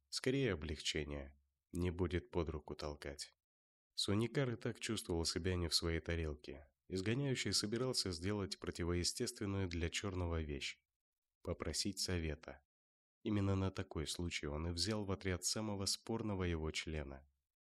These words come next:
имевшего почти равный статус и весьма дурную репутацию. В пределах тусуанской общины Сухамат был известен как упрямый и неуживчивый колдун,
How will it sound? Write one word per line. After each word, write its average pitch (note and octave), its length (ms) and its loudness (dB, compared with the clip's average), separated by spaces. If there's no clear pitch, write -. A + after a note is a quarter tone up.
имевшего G2+ 580 2
почти - 380 -2
равный F2 440 0
статус - 480 -2
и F2 60 -2
весьма G#2+ 340 0
дурную E2 460 0
репутацию. C#2 800 -6
В - 180 -20
пределах G#2+ 560 4
тусуанской G2 720 2
общины F#2 440 0
Сухамат G2+ 680 0
был G#2 240 0
известен G2+ 560 0
как - 220 -4
упрямый G#2+ 500 0
и F#2 180 -4
неуживчивый F2+ 840 0
колдун, D2+ 600 -4